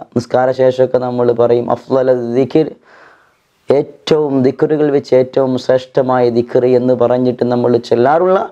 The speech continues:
ലാ ഇലാഹ ഇല്ലല്ലാ അത് പതിവാക്കുക. ഈ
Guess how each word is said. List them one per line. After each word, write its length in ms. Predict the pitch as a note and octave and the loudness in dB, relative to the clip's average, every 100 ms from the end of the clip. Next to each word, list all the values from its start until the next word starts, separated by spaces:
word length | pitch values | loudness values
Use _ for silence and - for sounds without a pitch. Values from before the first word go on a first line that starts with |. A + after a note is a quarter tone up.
| - - - - | -14 -20 -10 -2
ലാ 100 | B2+ F#3 D3+ | 0 0 0
ഇലാഹ 400 | C#3 C3 B2 B2+ A#2+ | 2 0 -2 -4 -2
ഇല്ലല്ലാ 420 | A2+ A2+ A2+ A2+ - _ _ F3+ | 0 0 0 -2 -4 _ _ -4
അത് 120 | D3+ D3+ | 0 0
പതിവാക്കുക. 640 | B2 A#2 A#2+ A#2+ A#2 - - _ _ _ _ _ | -2 -2 0 -2 -2 -6 -6 _ _ _ _ _
ഈ 100 | G#3 | 2